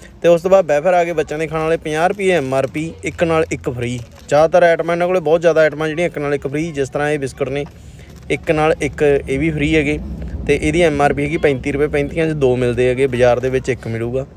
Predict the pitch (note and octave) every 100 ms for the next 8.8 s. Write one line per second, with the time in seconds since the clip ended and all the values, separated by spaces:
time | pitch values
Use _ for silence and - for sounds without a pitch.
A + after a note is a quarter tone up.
0 | - - - - - - D3+ D#3 D#3 D#3+
1 | E3 F3 F3+ D3+ D#3 E3+ E3 D#3+ D#3 D#3
2 | E3 D3 C#3 C#3 C3+ C3 C3+ C#3 C#3 C#3+
3 | C3 C3+ C#3 C3+ B2+ B2 B2+ B2+ C3 B2+
4 | C3 C3 C#3 D#3 D3 B2 C3+ B2+ A#2 B2
5 | C3+ C#3 - - - - - D3 D3+ E3+
6 | E3+ D#3 F3 E3 - - - C#3 D3 D3+
7 | E3 F3 E3+ D#3+ D#3 D#3+ D3 D3 D#3+ D3+
8 | D3 D3 D3 B2 C3+ C#3 C#3 C#3+